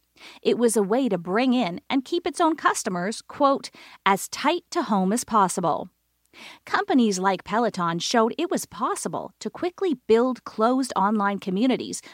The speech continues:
around products, with some live-streamed classes from quirky personalities.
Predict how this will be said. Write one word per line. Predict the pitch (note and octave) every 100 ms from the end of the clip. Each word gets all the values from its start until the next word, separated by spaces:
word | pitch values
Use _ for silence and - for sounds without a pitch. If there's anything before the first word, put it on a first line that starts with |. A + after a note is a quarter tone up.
| -
around | A3 C#4 D4+
products, | - D4+ F#4 - - - - - -
with | B3 D4
some | - E4+ E4+ D4+
live-streamed | G3 G3+ C4+ B3 - A#3 F#3+
classes | - A3 C4 - F3 F#3
from | B3 B3+ B3+
quirky | - A4+ G4 - D#3
personalities. | - G#3+ - F#3 G#3 A3 E3 - -